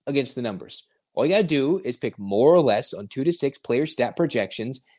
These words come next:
and you can watch your winnings literally roll in. They've got specials leagues where you can combine combo projections from the N F L, from the N B A, like LeBron James, uh, Kelsey, all sorts of things when they're not a little injured or playing in the rain. You can get a ten and a half combo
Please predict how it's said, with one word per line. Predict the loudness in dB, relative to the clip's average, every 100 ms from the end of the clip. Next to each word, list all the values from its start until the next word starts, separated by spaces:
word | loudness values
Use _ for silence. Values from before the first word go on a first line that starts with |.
| -4
and |
you | 0
can | 2 2
watch | 2 2 2
your | 0
winnings | 2 2 2 0 -4 -6 -6 _ _
literally | -8 0 4 6 6 4 -2 -8 _
roll | -20 -4 0 2 2
in. | -2 -4 -14 _ _ _ _ _ _ _ _
They've | -6 0
got | 0 0
specials | -6 2 2 4 0 0
leagues | -2 -2 -2
where | -6
you |
can | -6
combine | -12 -2 0 2 0 -4 _ _
combo | -4 0 4 4
projections | 4 0 0 0 0 -4
from | -6
the | -2 0
N | 0
F | 0
L, | 2 2 2 -2 _
from | 0 2
the | 4 2
N | 2
B | 0 2
A, | 2
like | 0 -2
LeBron | -2 0 -2 -4
James, | -8 -8 -8 -10 -10 -12 _ _
uh, | -4 -4
Kelsey, | 0 2 2 2 4
all | 4
sorts | 2 -6 -8
of | -6
things | -6 -6 -6
when | -4
they're | -4
not | -4 -4
a |
little | -4 -4
injured | -4 -6 -6
or | -4
playing | 0 0
in | 0
the | 0
rain. | 0 0
You | -2
can |
get | 2 0
a |
ten | 0 -4
and | -2
a |
half | -4 -6
combo | -2 -2 2 2 0